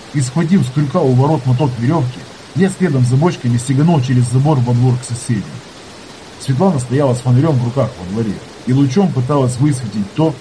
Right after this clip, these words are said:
что происходит внизу деревни. «Дети где?» практически заорал я на нее, схватив за плечи. «Вон, на веранде». Мальчишки-погодки сидели на лавке на веранде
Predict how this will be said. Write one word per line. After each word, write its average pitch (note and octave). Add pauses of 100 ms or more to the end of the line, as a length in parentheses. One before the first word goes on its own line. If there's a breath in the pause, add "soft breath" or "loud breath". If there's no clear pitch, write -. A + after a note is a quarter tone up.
(180)
что -
происходит D3+ (120)
внизу A#2+
деревни. A2+ (880)
«Дети F3+
где?» C#3+ (400)
практически E3
заорал D#3
я C3
на B2+
нее, B2+
схватив C#3+
за B2+
плечи. B2+ (720)
«Вон, F#3+
на B2
веранде». C#3+ (520)
Мальчишки-погодки C3 (160)
сидели F3+
на F3
лавке G#2+ (180)
на F#2+
веранде A#2+